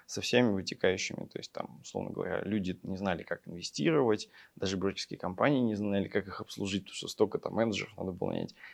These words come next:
В общем, и вот на этом, на этой почве мы сформировали компанию. То есть мы, во-первых, сделали research, то есть вот то, чем на-, наш core бизнес в момент основания.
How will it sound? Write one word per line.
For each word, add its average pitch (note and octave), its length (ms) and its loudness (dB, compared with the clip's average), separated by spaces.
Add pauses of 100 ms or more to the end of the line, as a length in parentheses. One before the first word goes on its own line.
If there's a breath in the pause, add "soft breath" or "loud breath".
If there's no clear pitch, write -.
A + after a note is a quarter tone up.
(100)
В - 40 4
общем, - 280 4 (420 loud breath)
и A#2+ 580 10
вот A2 280 4
на B2 160 6
этом, F#2+ 500 4
на G2 100 6
этой G2 160 0
почве G3 340 4
мы A#2 120 4
сформировали F#2+ 500 6
компанию. F2 480 0
То - 80 -20
есть - 140 -12
мы, F#2+ 120 -4
во-первых, F#2 380 -2
сделали F#2 500 4
research, - 520 4 (100)
то - 80 -8
есть - 120 -10
вот - 100 -10
то, - 140 0
чем - 320 -2
на-, F#2 120 -2
наш F2+ 220 -2 (180)
core - 440 4
бизнес F#2+ 400 -2
в F2 320 -6
момент F#2 400 -2
основания. F#2 560 2